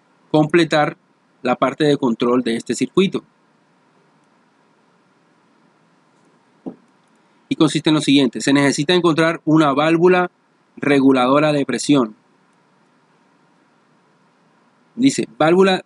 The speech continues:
direccional de tres vías reguladora de presión. O sea, es una reguladora de presión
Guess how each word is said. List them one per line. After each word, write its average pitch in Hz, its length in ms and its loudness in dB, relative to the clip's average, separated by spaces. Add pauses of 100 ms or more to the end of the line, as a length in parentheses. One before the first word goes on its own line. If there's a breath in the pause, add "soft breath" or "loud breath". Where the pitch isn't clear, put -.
direccional 147 540 0
de 175 100 2
tres 165 160 -2
vías 180 240 2
reguladora 147 580 0
de 170 220 0
presión. 165 560 0 (160)
O - 60 -20
sea, - 80 -20
es - 60 -20
una 151 160 0
reguladora 143 460 0
de 156 100 -2
presión 160 560 0